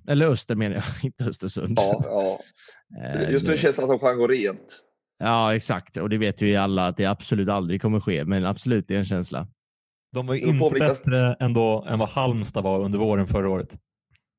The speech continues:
Speaker 1: Nej,
Speaker 2: Det beror på
Speaker 1: men
Speaker 2: vilka
Speaker 1: vi sa ju
Speaker 2: Söderberg
Speaker 1: att
Speaker 2: håller,
Speaker 1: Halmstad
Speaker 2: håller
Speaker 1: skulle
Speaker 2: hela.
Speaker 1: gå rent också ju.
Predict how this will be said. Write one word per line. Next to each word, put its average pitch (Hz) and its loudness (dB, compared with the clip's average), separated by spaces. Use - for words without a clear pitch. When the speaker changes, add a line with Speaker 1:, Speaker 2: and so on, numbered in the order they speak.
Speaker 1:
Nej, 101 -2
Speaker 2:
Det 127 -2
beror 123 -8
på 170 0
Speaker 1:
men 113 2
Speaker 2:
vilka 107 2
Speaker 1:
vi 117 2
sa 113 0
ju - 6
Speaker 2:
Söderberg 123 6
Speaker 1:
att 120 4
Speaker 2:
håller, - 4
Speaker 1:
Halmstad - 2
Speaker 2:
håller 135 2
Speaker 1:
skulle 127 2
Speaker 2:
hela. 117 2
Speaker 1:
gå 131 4
rent 110 0
också 107 -2
ju. 87 -2